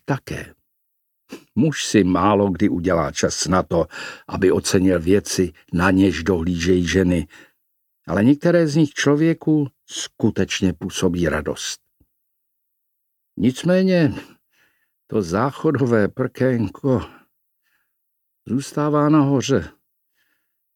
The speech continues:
A jsou tu i další věci, které dřív nedělal. A teď v nich nachází ponuré potěšení. Cigareta vykouřená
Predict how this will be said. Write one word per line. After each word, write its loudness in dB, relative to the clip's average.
A -4
jsou 0
tu -2
i 2
další 0
věci, 2
které 2
dřív -8
nedělal. 0
A -8
teď 0
v 0
nich 2
nachází 0
ponuré 4
potěšení. -4
Cigareta -6
vykouřená -4